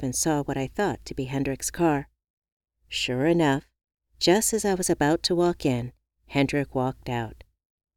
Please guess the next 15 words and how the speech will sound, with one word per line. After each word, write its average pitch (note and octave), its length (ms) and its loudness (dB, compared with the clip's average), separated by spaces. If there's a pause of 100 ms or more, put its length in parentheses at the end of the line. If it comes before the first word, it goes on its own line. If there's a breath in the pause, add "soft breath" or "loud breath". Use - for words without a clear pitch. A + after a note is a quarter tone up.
(160)
My D3+ 80 4
head E3 280 6
was C#3+ 220 0
down, B2+ 340 -2
so - 180 0
I D#3 80 6
didn't F3+ 300 8
even D#3+ 260 2
realize C#3+ 540 2
it B2+ 120 -4
until C3 280 -4
I A#2+ 100 -2
heard B2+ 240 -4
his C3 160 -6
voice. B2+ 460 -4